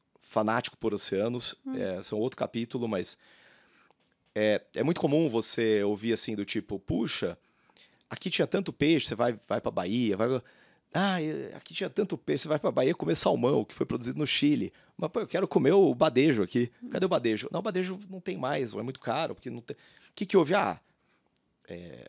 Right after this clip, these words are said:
Speaker 1: sei lá, pescaram muito. Não é pescaram muito não, gente. A gente comeu mesmo, entendeu? O que aconteceu com o peixe?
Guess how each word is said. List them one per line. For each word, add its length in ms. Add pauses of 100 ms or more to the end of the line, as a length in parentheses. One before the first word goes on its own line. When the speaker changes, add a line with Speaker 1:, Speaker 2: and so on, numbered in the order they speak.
Speaker 1:
sei 260
lá, 200
pescaram 460
muito. 380 (920)
Não 120
é 40
pescaram 420
muito 240
não, 160
gente. 240 (280)
A 80
gente 220
comeu 300
mesmo, 280 (540)
entendeu? 300
O 40 (120)
que 80
aconteceu 360
com 60
o 40
peixe? 340